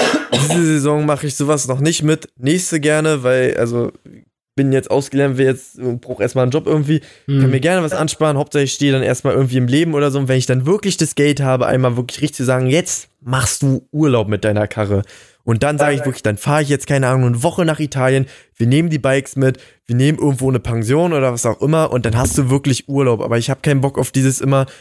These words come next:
Speaker 1: drüber nachdenken, ah, geldtechnisch ist es eigentlich scheiße, das ist mir halt alles grad zu spontan geplant irgendwie.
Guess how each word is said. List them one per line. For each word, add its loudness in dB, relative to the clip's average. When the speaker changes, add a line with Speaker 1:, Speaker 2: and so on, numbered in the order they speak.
Speaker 1:
drüber 0
nachdenken, 0
ah, 2
geldtechnisch 2
ist 0
es -2
eigentlich 0
scheiße, 0
das -2
ist -8
mir 2
halt 0
alles 0
grad -2
zu -10
spontan -2
geplant 0
irgendwie. 0